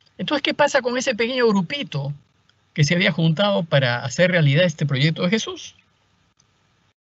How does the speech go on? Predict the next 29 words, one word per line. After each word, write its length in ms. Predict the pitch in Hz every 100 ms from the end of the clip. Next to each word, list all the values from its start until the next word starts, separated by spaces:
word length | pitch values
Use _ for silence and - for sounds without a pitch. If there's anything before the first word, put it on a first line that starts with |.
| _ _
Algunos, 480 | 165 196 254 202 214
como 240 | - 151 143
por 100 | 139
ejemplo 380 | 170 170 170
Emaús, 480 | 165 190 190 247 -
los 120 | -
de 80 | 123
Emaús, 520 | 165 220 208 226 - _ _ _ _ _ _ _ _
decidieron 500 | - 156 214 220 202
ya 160 | 180 190
dejar 280 | 156 151 151
la 100 | 147
comunidad. 400 | 123 123 120 123
Pues 160 | 147
ya, 100 | 156
¿para 220 | 127 202 208
qué 80 |
seguir? 380 | 208 202 208 190
Si 180 | 147 165
ya 140 | 175
lo 100 | 175
mataron, 360 | 165 151 185 170
ya 120 | 170
no 80 | 170
hay 120 | 165
nada 280 | 165 175 165
más 220 | 160 143
que 100 | -
hacer. 320 | - - -